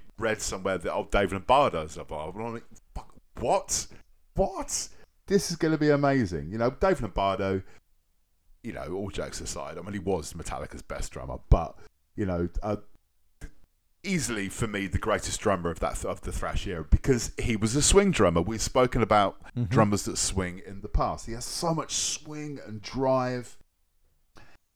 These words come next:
Speaker 1: and, like, I mean, you know, songs like, like Tired Eye, you know, it's, it's pure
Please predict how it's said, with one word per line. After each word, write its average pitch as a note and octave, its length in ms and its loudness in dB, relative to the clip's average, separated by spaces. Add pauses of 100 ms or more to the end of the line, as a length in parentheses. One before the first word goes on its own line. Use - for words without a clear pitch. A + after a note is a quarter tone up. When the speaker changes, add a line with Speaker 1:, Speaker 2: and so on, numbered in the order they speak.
Speaker 1:
and, E3 160 2
like, E3 160 8
I E3 40 -2
mean, E3+ 120 2 (140)
you F3 100 -8
know, D#3 100 6
songs F3 460 2
like, B2 340 0
like A2+ 220 -8 (360)
Tired G#2+ 600 2 (480)
Eye, F#2 600 -4 (520)
you A2 100 -2
know, G#2 120 0
it's, A#2+ 180 -2
it's - 180 0
pure F#3+ 480 8